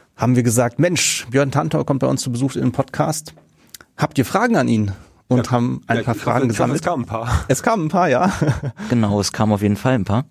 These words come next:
Speaker 3: Ach, hast du die schon?
Speaker 1: Ja, die habe ich schon,
Speaker 3: Ah, perfekt.
Speaker 1: aber die kannst du gerne mal vortragen.
Speaker 3: Ah, perfekt. Also, äh, genau.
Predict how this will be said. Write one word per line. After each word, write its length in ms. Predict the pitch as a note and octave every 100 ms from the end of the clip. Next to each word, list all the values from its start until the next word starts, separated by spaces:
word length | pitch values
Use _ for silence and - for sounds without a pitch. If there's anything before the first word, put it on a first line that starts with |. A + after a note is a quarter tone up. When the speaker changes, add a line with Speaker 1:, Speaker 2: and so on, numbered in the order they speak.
| _ -
Speaker 3:
Ach, 140 | F2+
hast 160 | B2 -
du 40 |
die 120 | G2+
schon? 240 | G2 B2+ G#3 -
Speaker 1:
Ja, 220 | D#3 G#2
die 100 | G#2+
habe 120 | B2+
ich 100 | F#3
schon, 180 | - -
Speaker 3:
Ah, 100 | G#2+
perfekt. 60 | B2
Speaker 1:
aber 360 | C3+ C#3+ D3+
die 100 | C#3+
kannst 240 | C#3+ C#3+ -
du 60 |
gerne 200 | B2 B2
mal 380 | B2 A2+ A#2 A2+ _
vortragen. 680 | _ - B2+ - F#2+ G#2+ G3+ _ _ -
Speaker 3:
Ah, 120 | -
perfekt. 320 | - G2+ - - A#1 - _ - _ _ _ - _ - - -
Also, 420 | F#2+ G#2+ G2+ F#2 -
äh, 320 | A2+ B2 B2+
genau. 300 | A#2 C3 G2+